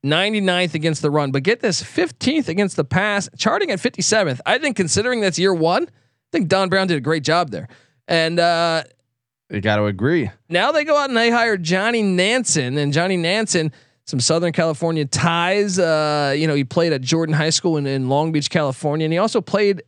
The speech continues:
Speaker 1: uh, for Mike Price at Washington State from ninety-two to ninety-six. And those were some good Washington State teams. He's also had coaching experience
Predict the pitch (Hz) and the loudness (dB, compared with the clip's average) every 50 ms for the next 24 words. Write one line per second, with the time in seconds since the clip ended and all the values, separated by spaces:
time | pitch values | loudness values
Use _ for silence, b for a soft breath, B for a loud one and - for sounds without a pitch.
0 | - 175 180 180 180 180 175 160 - 175 165 170 185 190 165 - 202 196 196 165 | -4 -2 0 0 0 0 -2 -2 -2 -2 0 0 0 -2 -2 -2 -2 -2 0 -2
1 | 156 123 139 151 160 165 - - 165 131 120 120 - - - - 214 214 180 151 | -2 0 0 0 0 0 -2 -4 -4 -4 -4 -2 -2 -2 -2 -2 0 0 0 -2
2 | - B B B B B B B - 165 156 160 175 180 180 170 165 147 180 175 | -4 B B B B B B B -4 -2 0 0 0 0 -2 -2 -2 0 0 0
3 | 170 160 156 151 151 143 127 120 - - - 247 202 160 - - - - - _ | 2 0 0 -2 -2 -2 -2 -2 0 0 0 0 0 0 -2 -6 -6 -8 -12 _
4 | _ _ _ _ _ _ _ - 135 139 151 202 220 247 277 240 - 196 151 135 | _ _ _ _ _ _ _ -2 0 0 2 0 0 0 0 0 0 0 0 0
5 | 156 190 196 175 160 156 147 - 151 135 127 - - 165 160 135 123 - 196 208 | 0 0 2 2 2 2 2 2 0 0 0 0 0 0 0 -2 0 0 0 0
6 | 202 139 107 110 139 131 127 160 175 202 202 - 220 196 190 170 147 - - 180 | 0 -2 -2 -2 -2 0 0 2 2 2 2 2 2 2 0 0 0 0 0 0
7 | 180 - 190 175 160 147 - - - 175 170 170 170 165 165 156 - | 0 0 -2 -2 -2 -2 -4 -2 0 0 0 2 2 0 -2 -2 -4